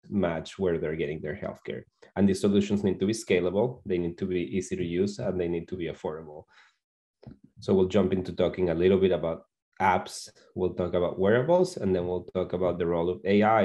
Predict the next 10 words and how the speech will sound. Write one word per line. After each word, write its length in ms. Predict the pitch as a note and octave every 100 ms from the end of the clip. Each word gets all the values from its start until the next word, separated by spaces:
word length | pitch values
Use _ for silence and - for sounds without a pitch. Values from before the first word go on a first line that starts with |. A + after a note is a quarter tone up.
| F#2
and 200 | F#2 F2 F2
how 320 | E2 D#2+ D#2+ _ _ _ -
that 200 | F#2 F#2+
might 300 | F2+ F#2+ -
impact, 640 | G2 F2+ F2 D#2+ D2+ - _ F#2+
um, 580 | F2+ E2+ D#2+ D#2 D#2 - _ _ _ _ _ _ _ _ _
some 300 | - - E2
of 120 | E2 F#2
this 220 | E2+ -
movement 480 | F#2 F2 E2+ D#2